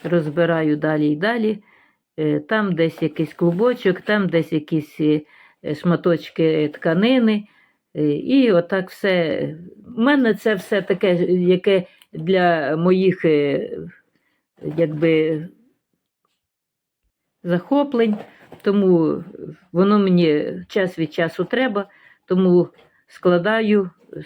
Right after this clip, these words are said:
збираю і потім використовую, коли мені треба. Е, ніх-, є люди, які нічим не займаються, ніяких хобі немає, то в них і чистота, і порядок, нічого зайвого немає. А я все збираю, бо і те може пригодиться, і те може пригодиться, і те.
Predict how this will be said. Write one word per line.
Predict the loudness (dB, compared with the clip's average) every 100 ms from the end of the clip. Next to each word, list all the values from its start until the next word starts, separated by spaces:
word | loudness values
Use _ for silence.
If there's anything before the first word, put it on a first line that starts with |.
| -12
збираю | -2 0 0 0 0 0
і | 0 -2 -2
потім | 2 0 0 -4
використовую, | -4 -4 -4 -2 0 2 0 0
коли | 0 0
мені | -2 -6
треба. | -8 -14 -14 -18 _ _ _ _ _ -8
Е, | -4 -2 -2 -4
ніх-, | 0 0 2 2
є | 4 2
люди, | 2 2 4
які | 4 2 2 2 2 _ _ -4
нічим | 2 2 2 0 2
не | 2
займаються, | 4 2 2 0 0 -2 0 2 2 0
ніяких | 0 2 4 2 0 -2
хобі | 0 0 2
немає, | 2 2 4 2
то | 2 0
в |
них | 2 2 4
і | 2 0 -18 _
чистота, | -2 0 0 0 0
і | 2
порядок, | 2 2 2 0 0
нічого | 0 2 2 2
зайвого | 2 2 2 2
немає. | 0 0 0 0 -2 -6 -14 -20 _
А | -4 -2
я | 0 -2
все | -4 -2 -2
збираю, | 0 0 0 -2 2
бо | 2
і | 2
те | 2 0
може | 0 0 -2
пригодиться, | 0 0 2 0 2
і | -2
те | 0
може | 0 2 0
пригодиться, | 0 0 2 0 -2 -4
і |
те. | -4 -8